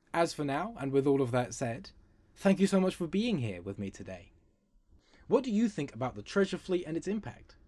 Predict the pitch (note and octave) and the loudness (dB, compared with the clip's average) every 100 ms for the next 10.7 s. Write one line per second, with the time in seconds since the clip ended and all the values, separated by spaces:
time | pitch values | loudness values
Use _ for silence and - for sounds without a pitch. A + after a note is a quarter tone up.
0 | _ - D#3+ G#3 E3 C3 C#3+ A3+ _ _ | _ -4 -2 0 0 -2 -6 -8 _ _
1 | _ _ _ _ _ _ _ _ G3+ A3+ | _ _ _ _ _ _ _ _ 2 2
2 | G3+ F3+ F3 F#3+ F3 D#3 D3 D3+ D3+ E3+ | 2 2 4 4 2 -2 -2 -2 0 -2
3 | D3 A#2+ C3+ C3 C3 - - F#3 D3+ D#3+ | -4 0 4 4 2 -8 -2 0 2 0
4 | C3+ C#3 B2+ C#3 B2 D3 D#3+ - - E3 | 0 -4 -2 -4 -6 -8 -12 -14 -4 2
5 | F#3+ G#3+ D#3+ D3+ F3 A3 C3+ C3 C#3 E3+ | 4 4 2 0 -2 -2 -4 -2 0 0
6 | D#3 C#3 C3+ - - E3 F#3 E3 D3 E3 | 0 -2 -4 -6 0 4 4 4 -2 -2
7 | A#2 F2+ - - _ _ _ _ _ C3+ | -2 -4 -16 -20 _ _ _ _ _ -2
8 | D3 C3+ C3 B2 - G3+ G3 D#3+ B2+ A#2+ | 0 2 2 2 2 2 2 2 0 -2
9 | - - _ - - - A#2+ D#3 - - | -8 -18 _ -20 -20 -10 -2 0 0 -6
10 | - B2 A2+ A2+ A#2+ F#2+ | -12 -10 -8 -4 -6 -6